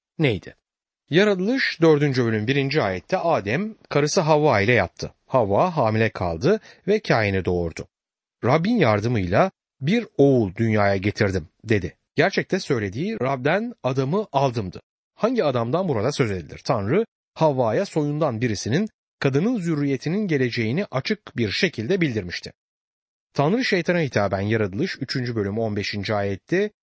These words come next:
"Seninle kadını, onun soyuyla senin soyunu birbirinize düşman edeceğim. Onun soyu senin başına ezecek,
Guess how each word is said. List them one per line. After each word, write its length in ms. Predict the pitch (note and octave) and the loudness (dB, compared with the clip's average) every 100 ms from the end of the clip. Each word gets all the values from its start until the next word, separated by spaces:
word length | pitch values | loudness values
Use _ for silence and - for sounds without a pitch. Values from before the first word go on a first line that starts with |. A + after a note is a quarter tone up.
| _ - | _ -12
"Seninle 460 | - C#3 A3 G#3+ | -4 0 0 0
kadını, 480 | - A#2 G2+ F#2 B2 - _ _ - | 0 -2 -2 -2 -4 -8 _ _ -2
onun 240 | C#3+ B3 | 0 0
soyuyla 480 | - G#3 G3+ F#3+ G3 | 0 -2 0 -2 -2
senin 280 | - C#3+ G3 | -2 -2 0
soyunu 500 | - A2 G2 E3+ F#3+ _ B2 | -2 -2 -2 -4 -6 _ -4
birbirinize 720 | C3 A#2 A2+ G#2+ G#2+ F#3+ G3 _ | 0 0 0 -2 -2 -4 -6 _
düşman 300 | B2+ - F#2+ | -6 -4 -4
edeceğim. 360 | F2+ E2+ F2 D2+ _ _ _ _ _ | -4 -6 -8 -10 _ _ _ _ _
Onun 280 | - D3 A#3+ | -2 0 0
soyu 380 | A#3+ C3+ A2+ G3+ | -2 -2 0 -2
senin 380 | - C#3+ F3 D#3 | -2 -2 -2 -2
başına 260 | G2+ - | -4 -2
ezecek, 400 | G2 F2 E2 F#2 | -4 -4 -2 -4